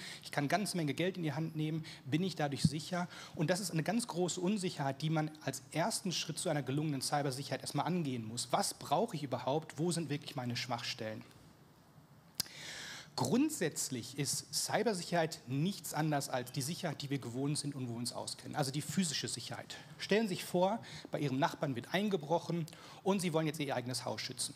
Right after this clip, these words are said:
Sie gehen jetzt zum Baumarkt und Sie kaufen sich jetzt irgendwas. Was kaufen Sie sich da eigentlich? Kaufen Sie sich ein besseres Schloss?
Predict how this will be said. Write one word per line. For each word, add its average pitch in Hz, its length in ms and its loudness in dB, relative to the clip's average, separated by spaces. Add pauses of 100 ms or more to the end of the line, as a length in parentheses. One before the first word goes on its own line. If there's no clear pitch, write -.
(140)
Sie 147 100 0
gehen 165 140 4
jetzt 147 120 0
zum 123 120 -2
Baumarkt 185 520 4
und 160 120 0
Sie 147 100 -2
kaufen 131 360 0
sich 123 140 -6
jetzt - 220 -6
irgendwas. 127 640 -4 (300)
Was 196 180 2
kaufen 269 300 -2
Sie 110 80 -6
sich 117 180 -8
da - 120 -10
eigentlich? - 500 -14 (260)
Kaufen 151 300 2
Sie 147 60 -4
sich - 100 -10
ein - 60 -2
besseres 127 320 -2
Schloss? 175 480 0